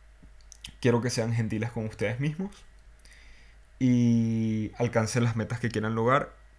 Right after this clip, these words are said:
o que encuentren las metas que quieran lograr. Y sean pacientes.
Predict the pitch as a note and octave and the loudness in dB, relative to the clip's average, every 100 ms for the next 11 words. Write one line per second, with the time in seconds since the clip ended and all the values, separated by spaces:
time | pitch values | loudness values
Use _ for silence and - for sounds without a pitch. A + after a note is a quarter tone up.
0 | - D#3 F3+ - - - - - - - | 0 2 2 -4 -20 -20 -20 -20 -20 -20
1 | - - - - C3 B2+ B2+ A#3+ F3+ G2 | -20 -20 -14 0 2 2 2 2 0 -4
2 | F#2 - - - - - - - - - | -8 -12 -20 -20 -20 -20 -20 -20 -20 -4
3 | C3 A#2+ B2 C3 B2+ A#2+ A#2 A2+ A2 G#2 | 0 2 0 -2 -2 -2 0 0 0 -4
4 | - - - - - B2+ E3+ F3 C#3+ - | -6 -12 -20 -20 -6 0 0 0 -2 2
5 | B2 A2+ A2+ B2+ - | 2 2 -4 -12 -16